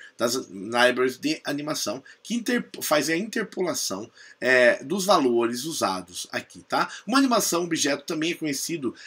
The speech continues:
é, como, como um objeto state of animation, estado da animação. Por exemplo, estado da arte, né?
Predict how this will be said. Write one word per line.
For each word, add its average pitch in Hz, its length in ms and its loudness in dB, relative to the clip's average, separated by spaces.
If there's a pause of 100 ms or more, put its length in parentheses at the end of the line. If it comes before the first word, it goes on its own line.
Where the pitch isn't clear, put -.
(140)
é, 123 240 10
como, 151 500 -2 (140)
como 135 220 0
um 135 200 0
objeto 131 500 2
state 208 640 -2
of 156 300 8
animation, 143 540 -2
estado 165 400 0
da 135 320 2
animação. 139 440 -4
Por 185 160 -6
exemplo, 139 380 2 (160)
estado 123 380 0
da 92 100 -6
arte, 87 400 -10
né? 85 80 -14